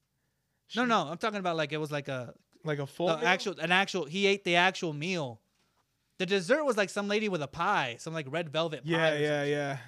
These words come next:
Speaker 2: The red velvet,
Speaker 1: But I
Speaker 2: yeah.
Speaker 1: remember he ate some, like, lady, some soul food lady's food, and he's like, "This is the best shit I've ever eaten."
Speaker 2: And you always get freaked out when he calls you 'cause he's like, "Who made this?"
Speaker 1: Yeah, to fucking talk some shit, dude.
Speaker 2: "This is fucking amazing."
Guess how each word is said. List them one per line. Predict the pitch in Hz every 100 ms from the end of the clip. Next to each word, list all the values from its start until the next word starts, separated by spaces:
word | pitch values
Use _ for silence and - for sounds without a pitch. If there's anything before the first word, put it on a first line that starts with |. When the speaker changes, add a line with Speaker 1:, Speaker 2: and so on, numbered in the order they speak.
| 135
Speaker 2:
The | 139
red | 143 143
velvet, | 139 143 139 139 143
Speaker 1:
But |
I | 180
Speaker 2:
yeah. |
Speaker 1:
remember | 202 214
he | 202 185 185
ate | 190
some, | - 175
like, | 165 156
lady, | 147 170 170 156
some | 160
soul | 147 175 185
food | - 175
lady's | 160 160 151 135
food, | 160 165 175
and |
he's | 156 135
like, | 131
"This | 254 262
is | 156
the | 120
best | - 160 156
shit | - 180
I've | 180
ever | 190 196 233
eaten." | 294 294
Speaker 2:
And | 156
you | 175
always | 185 170
get | 175 156
freaked | 175 147
out | 165 156
when | 147
he |
calls | 143 160 151 147
you | 147 143
'cause | 139 147
he's | 143 143
like, | 139 131 127
"Who | 202
made | 226 240 220
this?" | 214 185 156 - -
Speaker 1:
Yeah, | 170 151 147 139
to | 131 147
fucking | 175 131 196
talk | 156 147 143
some | 135
shit, | - 147 160
dude. | 156 170
Speaker 2:
"This | 185
is | 196
fucking | - - 202 - 196
amazing." | 190 202 220 220 185 165